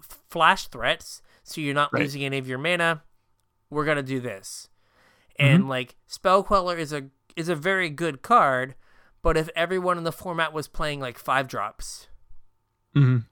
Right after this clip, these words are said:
Speaker 1: right? Spell
Speaker 2: It
Speaker 1: Queller
Speaker 2: doesn't do enough.
Speaker 1: doesn't do enough. Ooh, it's a
Speaker 2: Yeah.
Speaker 1: two three flash flyer for three. It's like,
Speaker 2: <laughs>
Speaker 1: whoop-de-doo.
Speaker 2: Yeah.
Speaker 1: But, like, it has to, like, eat something.
Speaker 2: Yep.
Speaker 1: So, or if everyone's playing a bunch of, like,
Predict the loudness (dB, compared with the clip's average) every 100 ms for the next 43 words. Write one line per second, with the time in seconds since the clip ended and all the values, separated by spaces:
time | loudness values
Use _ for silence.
0 | _ _ -8 -4 0 4 6 6 6 4
1 | 2 2 -2 -2 0 0 -2 -4 -4 -4
2 | -8 -8 -12 -12 _ _ _ -4 -4 -4
3 | -6 -6 -6 -6 0 -2 0 -4 -2 -4
4 | -6 -6 -8 -8 -10 2 2 4 0 -2
5 | -4 -2 -2 -4 -10 -20 _ _ _ _
6 | -12 -10 -4 -2 -2 -4 -4 2 0 0
7 | -6 -6 -8 -10 -14 -14 -8 -8 -8 -14
8 | -20 _ _ _ _ _ _ _ -6 -6
9 | -8 _ _ -6 -2 0 -2 2 2 4
10 | 2 0 -2 -4 -2 -2 -2 -2 -4 -4
11 | -4 -8 -4 -2 -2 -4 -10 -20